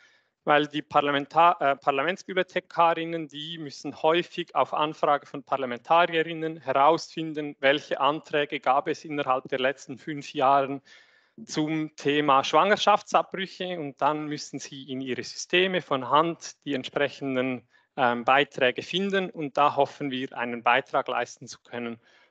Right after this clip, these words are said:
um das zu verbessern. Ähm, wir haben auch eine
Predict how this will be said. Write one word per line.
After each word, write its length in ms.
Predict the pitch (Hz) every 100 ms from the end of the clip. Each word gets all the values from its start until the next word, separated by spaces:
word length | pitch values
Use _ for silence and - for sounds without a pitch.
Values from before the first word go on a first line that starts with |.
| _
um 220 | 156 143
das 200 | 127 -
zu 120 | -
verbessern. 720 | - 113 104 - - - - _ _ _ _ _ _ _ _ _ _ _ _ - _ _ - - _ _ _ _
Ähm, 540 | - 160 160 160 156 175 _ _
wir 300 | 160 185 160
haben 240 | 170 175
auch 160 | 165 165
eine 400 | 165 156 156